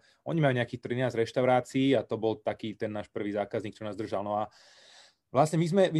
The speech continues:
sme rýchlo zistili, že tie naše, tie naše výtvory, čo sme tu vyrábali s Frederikom a už vlastne aj s tretím partnerom Robertom,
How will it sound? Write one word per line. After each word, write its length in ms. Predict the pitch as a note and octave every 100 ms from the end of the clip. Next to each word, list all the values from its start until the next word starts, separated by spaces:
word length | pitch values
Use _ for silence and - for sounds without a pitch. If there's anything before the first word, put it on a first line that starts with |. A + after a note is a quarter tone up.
| D#3
sme 80 | E3
rýchlo 240 | F3 D3
zistili, 320 | D3+ - D#3+
že 80 | C#3+
tie 160 | D3 C#3+
naše, 480 | C#3+ - C#3+ C3+ -
tie 120 | - C3
naše 160 | C3
výtvory, 400 | B2+ B2+ C3+ D3+
čo 160 | B2+ B2
sme 80 | B2
tu 80 | A#2+
vyrábali 480 | A#2+ C3 C3 C3
s 80 | B2+
Frederikom 800 | B2+ B2 B2+ B2 C#3+ C#3+ D#3 D#3+ -
a 240 | A2+ A2+
už 240 | A#2+ A2 - A#2+
vlastne 240 | A#2+ C3
aj 80 | A#2
s 80 | -
tretím 320 | B2+ C#3 B2
partnerom 480 | A#2+ A#2+ B2+ B2 A#2
Robertom, 720 | A#2 A#2+ A#2+ - B2 C3+